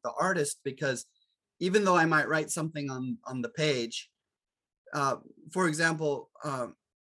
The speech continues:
my artist is Vaughn Randall, and, and I asked him to draw in a more, um, manga style than he was traditionally used to. I mean, he, he,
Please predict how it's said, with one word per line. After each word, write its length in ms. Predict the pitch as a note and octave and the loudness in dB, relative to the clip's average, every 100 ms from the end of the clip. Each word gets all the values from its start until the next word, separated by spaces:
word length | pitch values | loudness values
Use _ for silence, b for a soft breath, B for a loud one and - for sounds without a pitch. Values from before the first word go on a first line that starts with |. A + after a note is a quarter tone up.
| _ | _
my 240 | D#3 D3+ C#3 | 0 2 2
artist 400 | D#3 F3+ E3+ D3 | 2 2 0 -4
is 140 | C#3 | -6
Vaughn 340 | C3+ C#3 C3 | -4 -4 -2
Randall, 500 | C3 D#3 F3 C3+ A2 - | -2 0 0 -4 -6 -10
and, 160 | C3 C3 _ | -14 -14 _
and 300 | C#3+ B2+ A#2 - - | -8 -6 -6 -8 -4
I 100 | C#3+ | 0
asked 320 | D#3 D#3 - | 0 0 -2
him 260 | D3+ C#3 C3 | -4 -4 -6
to 320 | C3 B2+ A#2 - | -6 -4 -8 -6
draw 280 | C3+ C#3+ | -2 0
in 180 | C#3 C3+ | 0 -4
a 60 | C3 | -4
more, 440 | C3+ C3+ B2+ B2 - _ | -4 -4 -4 -6 -10 _
um, 460 | C3 A2+ G#2+ G#2 G2+ | -8 -6 -6 -8 -6
manga 500 | B2+ D3 D#3 D3+ D#3 | -2 0 4 4 2
style 640 | - - D#3+ E3 F#3 G#3+ _ _ _ _ _ _ _ | -2 -2 0 0 -4 -12 _ _ _ _ _ _ _
than 160 | D#3 D3+ | -2 0
he 120 | E3 | 2
was 220 | C#3+ C#3+ | 0 -2
traditionally 520 | - D3+ C#3+ C#3+ C#3 | -4 -4 -4 -4 -6
used 240 | C3 D3+ D#3 | -4 -4 -4
to. 60 | |
I 40 | D#3+ | -2
mean, 140 | F3 | 0
he, 140 | G3 F#3+ | 0 -2
he, 380 | F3 F3 F3 | -4 -4 -4